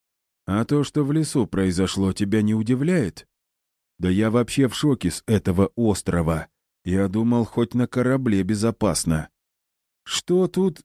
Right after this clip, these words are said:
начал говорить третий, забравшийся на борт пират. "Тссс, походу, твари и сюда добрались", — перебил его первый.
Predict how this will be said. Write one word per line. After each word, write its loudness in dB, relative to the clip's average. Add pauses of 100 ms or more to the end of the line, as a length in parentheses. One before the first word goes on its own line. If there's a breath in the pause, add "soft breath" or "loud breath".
(160)
начал 0
говорить 0
третий, 0
забравшийся 0
на 2
борт -4
пират. 0 (380)
"Тссс, -2 (220)
походу, 0
твари 0
и 0
сюда 0
добрались", — 0 (180)
перебил 2
его -2
первый. -2